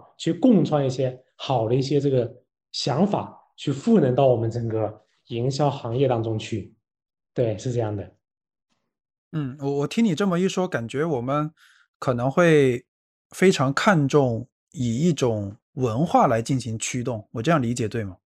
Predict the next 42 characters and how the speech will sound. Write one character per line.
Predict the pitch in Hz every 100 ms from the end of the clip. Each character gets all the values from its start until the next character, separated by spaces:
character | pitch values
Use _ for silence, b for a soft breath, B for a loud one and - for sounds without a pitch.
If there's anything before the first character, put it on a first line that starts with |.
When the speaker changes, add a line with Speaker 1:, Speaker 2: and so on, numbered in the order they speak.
| _ _ _ _ _ _ -
Speaker 1:
是 | - 147
的， | 120 - _ _ _
就 | - 196
相 | 190
当 | 185
于 | 175
说 | 185
对 | 185 220 180
于 |
年 | 143 160
轻 | 208
人 | 175
的 | 156
培 | 147
养 | 165 151
和 | 143
成 | - 147
长， | 156 127
我 |
们 | 117
是 | 127 135
比 |
较 | 123 120 113 - _ _
open、 | 180 214 196 131 - -
比 |
较 | 139
开 | 139 180 185
放 | 226 139
的。 | 104 - _ _ _ -
比 |
如 | - 147
说 | 160 160 160
在 | 180
青 | 131 180 175
城 | 170 147
有 | 147
一 | 123 131
个 | 147 135 127
概 | 127 160
念 | 139
叫 | 139 135
做， | 131 -